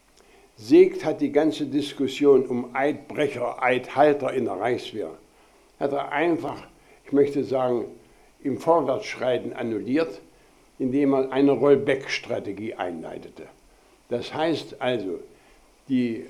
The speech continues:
aufsässigen Freikorps wurden jetzt ins Ruhrgebiet geschickt, die wurden in, nach Thüringen,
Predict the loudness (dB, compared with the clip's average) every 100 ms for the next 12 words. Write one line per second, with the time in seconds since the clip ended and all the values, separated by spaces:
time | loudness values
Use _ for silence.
0 | 0 2 2 0 -2 0 -2 2 2 2
1 | -2 -10 -4 -2 0 2 2 0 -4 -18
2 | -20 _ _ _ 2 4 4 2 -2 -2
3 | -6 -4 4 6 6 4 2 0 0 -2
4 | 0 -2 -6 -18 _ -20 _ 2 6 6
5 | 4 2 4 4 0 -6 -6 -6 2 4
6 | 6 6 4 2